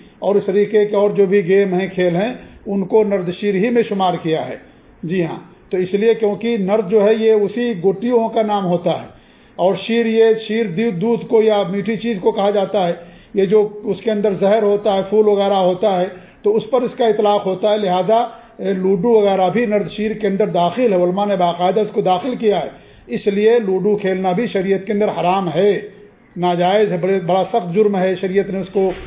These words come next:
قرار دیا، گویا کہ وہ سور کے خون اور گوشت کے اندر اپنی انگلی یا اپنا ہاتھ ڈباتا ہے،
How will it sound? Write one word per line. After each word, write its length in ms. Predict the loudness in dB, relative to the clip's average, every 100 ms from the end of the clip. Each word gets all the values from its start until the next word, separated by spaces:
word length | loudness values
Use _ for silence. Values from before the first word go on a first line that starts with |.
| -4
قرار 240 | 0 0 0
دیا، 180 | 0 0 2
گویا 200 | 2 2
کہ 160 | 0
وہ 220 | 4 4 4 -4 -18 -6
سور 280 | 0 4 4
کے 220 | 4 0 0 0
خون 260 | 0 0 -2
اور 140 | -2
گوشت 380 | 0 2 2 0
کے 80 | -4
اندر 200 | 0 0
اپنی 260 | 0 -4
انگلی 400 | -2 0 0 0 -4 -14 -4
یا 120 | -2
اپنا 240 | -2 -2
ہاتھ 220 | 0 -2 -2
ڈباتا 440 | 0 0 2 0
ہے، 60 | 0